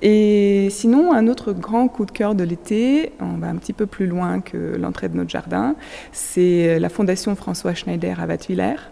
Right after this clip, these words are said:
et leur exposition de l'été qui va durer jusqu'au quinze septembre, si je ne me trompe pas.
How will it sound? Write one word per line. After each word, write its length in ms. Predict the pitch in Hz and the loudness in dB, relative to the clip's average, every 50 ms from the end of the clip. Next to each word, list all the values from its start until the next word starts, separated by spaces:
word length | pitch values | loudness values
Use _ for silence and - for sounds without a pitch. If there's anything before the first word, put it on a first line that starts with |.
| - - - - - - - - | -20 -20 -20 -20 -20 -18 -6 -2
et 120 | - 175 | 0 2
leur 200 | 170 180 175 175 | 2 2 0 0
exposition 840 | 165 160 - - - - 165 156 160 160 - - - 185 180 180 180 | -2 -6 -8 -8 -8 -6 -6 -6 -6 -8 -8 -6 -4 -4 -4 -2 -4
de 120 | - 160 165 | -4 -4 -2
l'été 540 | 160 160 160 - - 214 220 254 277 277 | -2 -4 -6 -4 -4 -2 0 2 2 0
qui 360 | 269 - - - 190 190 185 175 | -2 -4 -6 -4 -2 0 0 0
va 160 | 175 175 175 | -2 -2 -2
durer 280 | 170 175 180 185 190 | -2 -4 -4 -4 -4
jusqu'au 540 | 180 170 175 180 - - - - 170 170 165 - | -4 -4 -6 -8 -10 -10 -8 -6 -6 -6 -6 -4
quinze 340 | - 247 277 285 262 247 | 0 4 4 4 4 2
septembre, 600 | 226 - - 208 - - - 190 208 240 - 202 | -2 -4 -4 -6 -6 -6 -4 -4 -4 -4 -4 -6
si 120 | - - 190 | -8 -8 -6
je 80 | 180 | -6
ne 60 | 180 165 | -4 -4
me 100 | 165 165 | -6 -8
trompe 280 | - - 165 165 156 | -8 -8 -8 -6 -4
pas. 180 | - 190 214 | -4 -4 -4